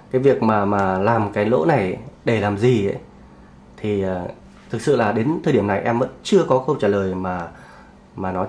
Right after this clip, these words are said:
nó, nó thuyết phục, nó chính xác và thuyết phục được các bạn. Cũng biết đây là cái lỗ cân bằng áp suất, nhưng mà để nó để, tại sao nó phải làm riêng rẽ ra như này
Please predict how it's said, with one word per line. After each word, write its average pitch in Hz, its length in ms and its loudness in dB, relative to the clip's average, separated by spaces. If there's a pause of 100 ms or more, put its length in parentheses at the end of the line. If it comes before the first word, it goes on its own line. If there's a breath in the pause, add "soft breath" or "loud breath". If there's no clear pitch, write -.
nó, 107 220 -4
nó 113 140 -4
thuyết 190 200 0
phục, - 300 0
nó 107 60 -6
chính 127 180 0
xác 180 260 -2
và - 80 0
thuyết 147 160 -2
phục 107 160 0
được 95 180 -4
các 104 80 -8
bạn. - 120 -10 (500 loud breath)
Cũng - 160 -4
biết 208 180 4
đây 147 120 4
là 113 200 4
cái 113 100 0
lỗ 135 300 2
cân 135 140 2
bằng 113 120 2
áp 113 100 -6
suất, 165 240 0
nhưng 127 140 0
mà 104 220 -4 (340 loud breath)
để 101 300 2
nó 58 100 -2
để, 107 140 2
tại - 200 -6
sao 131 180 -2
nó 127 60 2
phải 113 120 -2
làm 98 140 0
riêng 135 220 4
rẽ 120 220 2
ra 127 80 -2
như 120 140 -2
này 113 160 -2